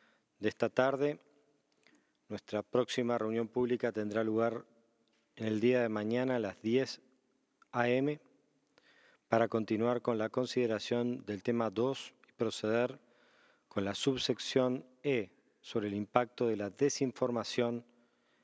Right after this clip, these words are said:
en el disfrute y la realización de los derechos humanos, que también es un nuevo mandato recibido por este comité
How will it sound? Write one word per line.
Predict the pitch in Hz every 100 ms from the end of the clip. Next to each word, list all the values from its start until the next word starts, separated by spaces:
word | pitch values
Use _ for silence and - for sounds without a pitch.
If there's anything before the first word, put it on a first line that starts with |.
| _
en | - 107
el | 101
disfrute | 101 - 127 127 139
y | 120
la | 110
realización | 110 120 120 - 110 - 113 113 - _ _ _ _ _
de | 107 110
los | 107
derechos | 104 107 110 -
humanos, | 107 95 82 - - - _ _ _ _ -
que | 110
también | 104 104 110
es | 110 -
un | 104
nuevo | 113 117
mandato | 110 107 107 110 113 110 - - _ _ _
recibido | - 107 107 113 113
por | - 113
este | 113 117
comité | 117 110 104 120 117